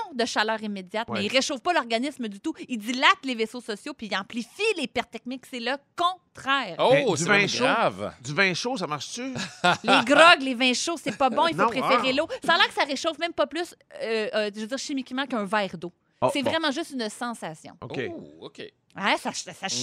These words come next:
Speaker 1: choque,
Speaker 3: non,
Speaker 1: hein ?
Speaker 3: mais honnêtement, ça me rentre dedans.
Speaker 1: C'est
Speaker 3: Je, tu sais, à chaque
Speaker 1: très
Speaker 3: fois, tu dis,
Speaker 1: choquant. «
Speaker 3: Ah, un petit truc chaud dans un thermos. » Non, même pas.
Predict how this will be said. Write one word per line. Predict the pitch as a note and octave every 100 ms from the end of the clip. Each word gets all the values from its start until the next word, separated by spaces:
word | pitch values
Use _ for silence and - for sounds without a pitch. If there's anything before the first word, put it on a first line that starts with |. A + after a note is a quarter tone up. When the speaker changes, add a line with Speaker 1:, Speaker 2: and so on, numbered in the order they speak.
| -
Speaker 1:
choque, |
Speaker 3:
non, | G3
Speaker 1:
hein ? | G3+
Speaker 3:
mais | D3 -
honnêtement, | D3 E3+ F3 G#3
ça | F3+
me | C#3
rentre | C3+ C#3
dedans. | B2+ G#2+ -
Speaker 1:
C'est | F#2
Speaker 3:
Je, | G2
tu | G2+
sais, | C#3+
à |
chaque | - -
Speaker 1:
très | D#4+
Speaker 3:
fois, | E4
tu | -
dis, | B3
Speaker 1:
choquant. « | D#3 G#3
Speaker 3:
Ah, | G#3
un |
petit | F3+ F#3
truc | - F#3 F3+
chaud | - - G3
dans | G3+ F3+ D#3
un |
thermos. » | E3 E3+ D3+ D3+ D#3+ - G3 E3+
Non, | C3 C3
même | B2 A#2+
pas. | A#2